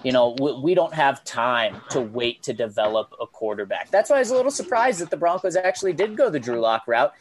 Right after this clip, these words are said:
is because he said, "We don't have the time to do that." Now, they also had Joe Flacco, who they thought was going to be able to buy that time for Drew. So with that comment in mind and with the, the knowledge that John Elway, uh,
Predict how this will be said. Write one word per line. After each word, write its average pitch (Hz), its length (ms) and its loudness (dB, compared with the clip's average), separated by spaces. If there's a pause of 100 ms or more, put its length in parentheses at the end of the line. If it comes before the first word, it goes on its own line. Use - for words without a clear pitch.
(160)
is 175 120 -4
because 185 280 -2
he 220 100 -4
said, 214 240 0
"We 190 100 0
don't 214 160 0
have 180 180 2
the 151 60 0
time 151 400 0
to 156 80 -4
do 120 180 0
that." 110 200 2
Now, 151 160 4
they 127 140 4
also 160 300 4
had 143 160 4
Joe 131 180 2
Flacco, 143 640 0 (220)
who 160 120 0
they 160 160 4
thought 160 300 2
was 131 100 -4
going 139 240 0
to 131 60 -6
be 127 100 -2
able 127 160 0
to 113 160 -6
buy 131 240 2
that 120 300 -2
time 104 320 -6 (280)
for 123 140 -4
Drew. 113 380 -6
So - 200 -2
with 139 360 -2
that - 280 2
comment 180 480 0
in 147 140 0
mind 143 300 0
and 127 360 -4
with 196 220 2 (260)
the, 135 520 0
the 127 260 0 (160)
knowledge 160 540 2
that 123 200 -2
John 147 280 2
Elway, 156 480 4 (200)
uh, 120 220 6